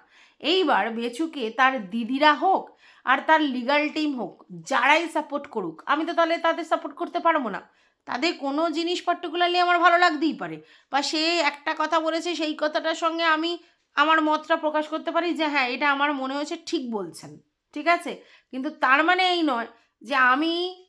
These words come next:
বেচুকে বলবো, "না, না, না, ওর সব ঠিক আছে", কারণ বেচুর এই এথিক্সটাই তো আমার পছন্দ নয়।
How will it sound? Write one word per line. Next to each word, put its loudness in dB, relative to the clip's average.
বেচুকে -2
বলবো, 0
"না, 6
না, 2
না, -2
ওর -4
সব -8
ঠিক -12
আছে", -12
কারণ -8
বেচুর -4
এই -2
এথিক্সটাই 0
তো 2
আমার 2
পছন্দ -2
নয়। -8